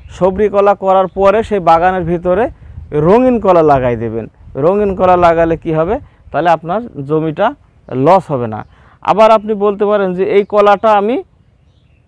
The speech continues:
বোগ রেখে দেবো, আমি এই কলাই করবো। আসলে এই কলা করতে গেলে আপনার কিছুটা সমস্যা আছে, রোগ বেশি লাগবে, সেই কারণে আপনারা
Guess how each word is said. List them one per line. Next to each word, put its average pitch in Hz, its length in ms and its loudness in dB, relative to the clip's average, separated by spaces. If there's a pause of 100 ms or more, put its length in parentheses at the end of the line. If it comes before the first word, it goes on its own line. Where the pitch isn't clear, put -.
(1400)
বোগ 233 220 4
রেখে 196 260 2
দেবো, 170 160 0
আমি 202 160 0
এই 214 80 2
কলাই 202 300 2
করবো। 160 240 -2
আসলে 190 260 0 (100)
এই 202 60 2
কলা 202 300 0
করতে 190 360 -6
গেলে 202 180 -2
আপনার 190 300 -2 (400)
কিছুটা 196 320 -4
সমস্যা 180 520 -2
আছে, 160 220 0 (480)
রোগ 180 260 4 (100)
বেশি 170 260 -2
লাগবে, 117 360 -4 (400)
সেই 190 200 -2
কারণে 190 320 2
আপনারা 196 360 0